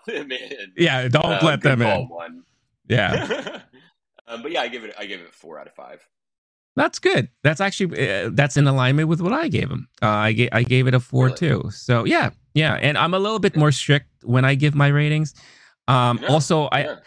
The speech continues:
Speaker 2: I think I, f-, I feel like, okay, now that I'm gonna be doing this Letterboxd thing, I'm gonna be very direct with my ratings. I'm gonna,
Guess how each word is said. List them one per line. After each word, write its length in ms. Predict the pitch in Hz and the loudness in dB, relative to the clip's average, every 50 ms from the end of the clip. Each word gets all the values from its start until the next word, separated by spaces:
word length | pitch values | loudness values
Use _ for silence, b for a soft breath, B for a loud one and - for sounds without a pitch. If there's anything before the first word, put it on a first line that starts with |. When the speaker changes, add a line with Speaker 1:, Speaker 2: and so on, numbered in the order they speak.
| B B B B B _ _ _ | B B B B B _ _ _
Speaker 2:
I 140 | - 131 143 | 0 2 2
think 260 | 131 - - 185 185 - | 2 2 0 -2 -2 0
I, 140 | - 139 147 | 0 0 0
f-, 120 | 131 - _ _ _ _ | 0 -2 _ _ _ _
I 140 | 131 135 135 | 0 0 0
feel 220 | 127 - 165 160 | 0 0 0 2
like, 200 | 151 147 - - | 2 0 0 -2
okay, 160 | 107 117 117 | -2 0 2
now 240 | 110 113 117 120 127 151 | 2 4 4 4 4 2
that 100 | 175 180 | 2 0
I'm 80 | 175 160 | 2 2
gonna 160 | 151 139 131 | 2 2 4
be 140 | 123 127 127 | 4 2 2
doing 240 | - 113 113 113 | 4 4 2 4
this 140 | 113 104 - | 2 2 0
Letterboxd 580 | - 104 101 101 104 104 117 120 127 123 - - | 0 0 0 0 2 2 2 2 2 0 -2 0
thing, 320 | - 139 139 143 143 147 - _ | 2 2 4 4 2 0 0 _
I'm 180 | - 135 143 139 | 2 4 4 4
gonna 200 | 135 139 143 139 | 4 4 4 2
be 300 | 123 123 127 127 123 120 | 4 4 4 4 4 4
very 680 | 92 - 123 123 123 127 123 127 127 123 123 117 - - 104 | 2 2 2 2 2 0 0 0 0 0 -2 -2 -4 -8 -6
direct 520 | 101 - 110 107 101 101 101 101 - _ - | -2 -2 0 0 2 2 0 0 -2 _ -4
with 160 | 104 110 98 | -2 -2 0
my 120 | 98 98 98 | 0 0 0
ratings. 440 | 98 113 110 101 104 101 104 113 - - | 0 -2 -2 -2 -4 -4 -6 -8 -6 -2
I'm 80 | 113 117 | 0 2
gonna, 220 | 127 127 123 123 | 4 4 4 2